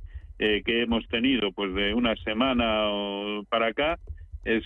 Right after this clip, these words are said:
la zona de, eh, ocho noventa y ocho. Bueno, yo pondría ahí el stop. No, no veo por qué tenemos que dar lugar a más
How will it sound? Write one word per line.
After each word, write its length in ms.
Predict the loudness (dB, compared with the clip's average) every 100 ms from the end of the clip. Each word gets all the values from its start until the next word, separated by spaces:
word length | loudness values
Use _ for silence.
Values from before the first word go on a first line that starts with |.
| -2
la 320 | 2 2 2 0
zona 300 | 0 2 2
de, 320 | 2 0 -2
eh, 640 | -4 -4 0 0 0 -2 -4 -10 -16 -18 -6 0
ocho 520 | 0 0 0 0 0 -2
noventa 840 | 2 2 2 2 0 -4 0 0 2
y 540 | 0 0 0 0 2
ocho. 360 | 0 -4 -10 -12 _ _ _
Bueno, 260 | -2 -2 -2
yo 180 | -2 0
pondría 500 | 0 0 2 2 2
ahí 120 | 0
el 140 | 0
stop. 280 | -4 -2 0
No, 220 | 2 2
no 160 | 2 2
veo 220 | 2 2
por 180 | -2 -2
qué 100 | -2
tenemos 340 | 0 -2 -2 -2
que 80 |
dar 160 | 0 0
lugar 300 | 2 2 2
a 80 | 2
más 260 | 0 -2